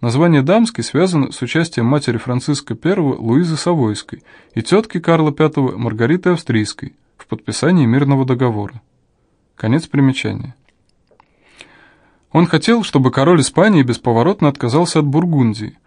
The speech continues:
области, которая, похоже, представляла особую важность для обеих сторон.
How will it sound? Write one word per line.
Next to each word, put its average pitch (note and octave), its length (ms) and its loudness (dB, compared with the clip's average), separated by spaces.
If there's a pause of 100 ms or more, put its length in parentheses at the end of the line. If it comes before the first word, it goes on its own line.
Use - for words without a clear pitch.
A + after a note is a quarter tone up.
(160)
области, D#3 480 0
которая, C#3 340 0
похоже, D#3 400 -2
представляла B2 640 -2
особую C3+ 400 0
важность C3+ 400 -2
для A2 140 -2
обеих C3+ 280 0
сторон. A2+ 440 -6